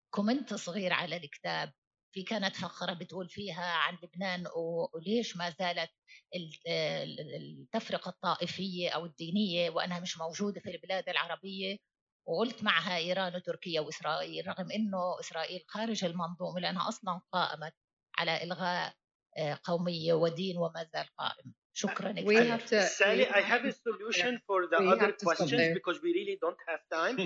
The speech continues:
Speaker 2: <laughs>
Speaker 3: But
Speaker 2: We
Speaker 3: I,
Speaker 2: don't
Speaker 3: I'll
Speaker 2: have
Speaker 3: take the
Speaker 2: time.
Speaker 3: questions from you, and, uh, Amin has a panel tomorrow, and I'll make sure to actually ask them tomorrow.
Speaker 2: Yes,
Speaker 3: Yeah.
Speaker 2: I think
Speaker 3: Please,
Speaker 2: that is a
Speaker 3: Sally?
Speaker 2: great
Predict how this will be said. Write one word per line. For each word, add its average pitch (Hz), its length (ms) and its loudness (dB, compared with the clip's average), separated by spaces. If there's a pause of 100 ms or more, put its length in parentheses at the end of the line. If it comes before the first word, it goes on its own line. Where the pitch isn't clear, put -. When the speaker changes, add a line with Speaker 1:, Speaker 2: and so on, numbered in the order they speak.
Speaker 2:
<laughs> 185 180 -4
Speaker 3:
But 185 140 8
Speaker 2:
We 220 80 10
Speaker 3:
I, 190 40 8
Speaker 2:
don't 233 180 6
Speaker 3:
I'll 208 160 10
Speaker 2:
have 196 120 4
Speaker 3:
take 254 100 6
the 175 160 6
Speaker 2:
time. 165 180 -2
Speaker 3:
questions 247 340 0 (100)
from 233 140 4 (120)
you, 240 100 -2 (300)
and, 190 280 -2
uh, - 480 0
Amin 208 240 2 (120)
has 196 120 4
a 190 80 2 (100)
panel 208 200 4 (140)
tomorrow, 196 340 2 (120)
and 185 120 -2
I'll 175 240 4
make 190 100 -2 (100)
sure 185 180 0 (100)
to 170 40 -2 (140)
actually 165 280 -2 (100)
ask 143 120 0 (100)
them 139 100 -4 (100)
tomorrow. 135 240 -8 (120)
Speaker 2:
Yes, 175 140 4 (280)
Speaker 3:
Yeah. 175 200 2
Speaker 2:
I - 80 4
think 214 140 8
Speaker 3:
Please, 180 180 8
Speaker 2:
that - 100 10
is 165 80 8
a 196 40 6
Speaker 3:
Sally? - 160 4
Speaker 2:
great 196 160 10